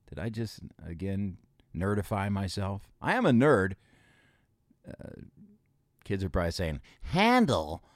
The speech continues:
Handle? He just called it a handle." Well, whatever it is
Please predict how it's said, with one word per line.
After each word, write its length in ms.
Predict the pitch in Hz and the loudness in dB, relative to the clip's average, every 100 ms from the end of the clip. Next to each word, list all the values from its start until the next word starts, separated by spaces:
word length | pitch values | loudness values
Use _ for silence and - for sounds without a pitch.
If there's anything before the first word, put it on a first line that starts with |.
| _ _ | _ _
Handle? 680 | - - 202 220 226 139 85 | -16 -8 -2 2 2 2 -2
He 220 | 127 226 | -6 -6
just 160 | 226 - | -4 -2
called 260 | 202 208 | 2 2
it 80 | 202 | 2
a 60 | 175 | -2
handle." 800 | 165 175 185 208 214 165 95 - _ _ _ _ _ - | -4 -4 -2 0 2 0 0 -8 _ _ _ _ _ 2
Well, 140 | 175 | 6
whatever 480 | 240 262 254 175 135 | 8 10 10 10 8
it 80 | 110 | 6
is 400 | 82 - - | 0 -6 -18